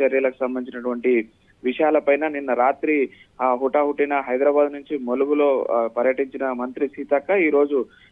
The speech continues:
ఆ, రాత్రికి, నిన్న రాత్రికి మహబూబాద్ చేరుకొని రాత్రి అధికార యంత్రాంగంతో సమీక్ష సమావేశం అనంతరం ఈ రోజు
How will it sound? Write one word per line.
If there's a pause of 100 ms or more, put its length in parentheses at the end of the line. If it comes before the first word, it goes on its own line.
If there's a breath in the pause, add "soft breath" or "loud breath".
(120)
ఆ,
రాత్రికి,
నిన్న
రాత్రికి
మహబూబాద్
చేరుకొని
రాత్రి
అధికార
యంత్రాంగంతో
సమీక్ష
సమావేశం
అనంతరం
ఈ
రోజు